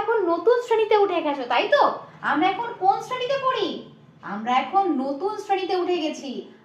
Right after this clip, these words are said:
আমাদের শ্রেণী এখন চতুর্থ। হ্যাঁ, আমরা কিন্তু এখন আর তৃতীয় শ্রেণীতে পড়ি না, কেউ কিন্তু ভুল করে বলবে না। এখন আমরা কোন শ্রেণীতে পড়ি? এখন আমরা তৃতীয় শ্রেণীতে উঠে গেছি। আর এখন তাহলে আমাদের বিষয় কি?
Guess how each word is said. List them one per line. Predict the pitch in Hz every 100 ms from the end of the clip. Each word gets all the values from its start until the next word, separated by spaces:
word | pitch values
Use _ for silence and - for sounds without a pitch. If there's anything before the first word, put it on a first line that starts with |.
| -
আমাদের | 190 220 247 -
শ্রেণী | - 262 277 302
এখন | 302 415 427 320
চতুর্থ। | 277 440 494 - 403 370 311 214
হ্যাঁ, | 220 254 311 294 254
আমরা | 247 285 302
কিন্তু | 320 392 302
এখন | 285 339 381
আর | 403 - - _
তৃতীয় | 349 339 392 427
শ্রেণীতে | 427 415 427 392
পড়ি | 392 415
না, | 381 330 330
কেউ | 320 359 415
কিন্তু | 415 466 339
ভুল | 320 392 403
করে | 440 440 381
বলবে | 381 370 349
না। | 269 240 - - - 190
এখন | - 277
আমরা | 269 311 320
কোন | 277 277 302
শ্রেণীতে | 349 339 370 370
পড়ি? | 359 392 539 571 - - 185
এখন | - 294 370
আমরা | 403 320 370 427 -
তৃতীয় | 349 349 - 359 381 -
শ্রেণীতে | 311 294 277 269
উঠে | 254 220
গেছি। | 214 - 180 - - - 190
আর | 214 277
এখন | 330 330
তাহলে | 320 359 370 370
আমাদের | 381 415 302
বিষয় | 320 - 453 480
কি? | 554